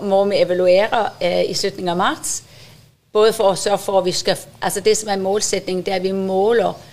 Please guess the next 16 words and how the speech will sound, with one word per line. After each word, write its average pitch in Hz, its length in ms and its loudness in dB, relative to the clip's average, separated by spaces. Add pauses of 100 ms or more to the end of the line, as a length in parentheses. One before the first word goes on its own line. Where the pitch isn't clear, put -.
(260)
hvordan 190 360 2 (160)
bedriftene 196 420 0
har 185 80 0
utviklet 185 460 -6
seg, 302 360 -4
og - 80 -4
så 202 200 -4
er 202 40 0
målsetningen 185 600 -4
i 175 40 -2
to 190 200 -8
tusen 196 440 -8
og 180 80 -4
tjuefire, 180 680 -4 (420)
så 196 280 0
må 190 120 -2